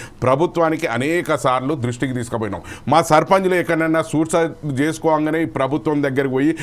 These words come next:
"మా సర్పంచ్ ఇక్కడ ని-, నిర్మల్లో కానీ సూసైడ్ చేసుకున్నాని" ఇట్లాంటి పోయి నిరసనలు తెలిపినాం, కలెక్టర్ల గారికి వినతి పత్రాలు ఇచ్చినాం,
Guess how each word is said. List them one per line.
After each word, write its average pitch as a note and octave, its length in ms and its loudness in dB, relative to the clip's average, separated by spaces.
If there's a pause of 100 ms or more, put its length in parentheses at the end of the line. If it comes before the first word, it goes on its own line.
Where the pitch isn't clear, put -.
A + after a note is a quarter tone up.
(180)
"మా B2+ 140 4
సర్పంచ్ D3 480 2
ఇక్కడ C#3+ 300 0
ని-, B2 500 -2
నిర్మల్లో C3+ 500 0
కానీ B2+ 360 0
సూసైడ్ B2+ 420 -2
చేసుకున్నాని" B2+ 420 -4 (340)
ఇట్లాంటి F3+ 380 4
పోయి E3 280 2
నిరసనలు D3+ 500 2
తెలిపినాం, E3+ 400 2
కలెక్టర్ల D3+ 540 0
గారికి D3+ 380 0
వినతి B2+ 300 -2
పత్రాలు D3 320 0
ఇచ్చినాం, D#3+ 300 -4